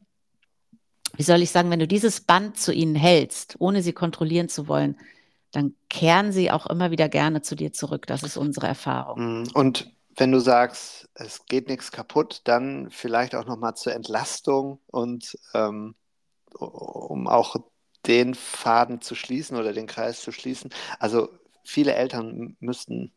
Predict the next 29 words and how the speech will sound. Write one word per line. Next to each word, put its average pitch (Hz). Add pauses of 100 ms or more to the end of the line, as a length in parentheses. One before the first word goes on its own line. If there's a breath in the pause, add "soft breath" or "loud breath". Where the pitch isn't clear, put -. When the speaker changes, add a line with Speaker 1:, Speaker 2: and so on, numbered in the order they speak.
(200)
Speaker 2:
müssten 135 (160)
<laughs> 208
oder 110
könnten 127
auch 98
ein 117
bisschen 123
mehr 107
Güte 123
zu -
sich 98
selbst -
haben, 90
ne? 127
Weil 131
Speaker 1:
Ja. 131
Speaker 2:
jemand 151
könnte 180
ja 151
jetzt 135
auch 135
auf 131
die 123
Idee 156
kommen 147
zu 127
sagen, 123
„Ach 117
scheiße, 135